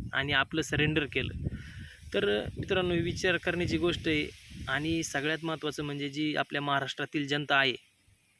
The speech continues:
ही शंभर टक्के जागरूक झालेली आहे याविषयी आणि शंभर टक्के जे या पद्धतीने हालाल करून त्या कैलासवासी संतोष देशमुख, सरपंच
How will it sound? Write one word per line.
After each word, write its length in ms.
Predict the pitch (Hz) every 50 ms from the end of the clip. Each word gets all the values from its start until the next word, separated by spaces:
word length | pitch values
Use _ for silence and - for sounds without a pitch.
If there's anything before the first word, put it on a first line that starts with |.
| _ - 147
ही 260 | 139 147 151 147 - - _ _ _ _ _ _ _ _ _ _ _ _ _ -
शंभर 320 | - 156 151 151 151 151 - -
टक्के 380 | 156 - - 175 165 160 156 - - _ _ 131 127
जागरूक 400 | 143 139 135 139 135 170 190 185
झालेली 360 | 165 170 147 139 143 151 151
आहे 80 | 143 131
याविषयी 460 | 135 139 143 135 - 151 135 127 - - - - - - - -
आणि 320 | - 139 147 156 165 170 160
शंभर 320 | - 196 185 185 190 185
टक्के 360 | 170 - 160 - - 185 180 - _ _ - - - - - - _ - -
जे 160 | 143 165 180 180
या 120 | 175 175
पद्धतीने 520 | 180 - 175 170 131 175 - - 175 170
हालाल 320 | 156 135 156 151 160 165 165
करून 320 | 160 170 160 160 160 156
त्या 360 | 143 160 160 156 151 151 - - _ _ _ _ _ _ _ _ _ -
कैलासवासी 540 | 156 147 147 156 143 - 156 135 - 160 139
संतोष 420 | - - 147 143 139 156 143 135
देशमुख, 580 | 135 147 143 - - 160 151 143 - - - - - - - -
सरपंच 560 | - 147 135 127 - 156 147 135 - -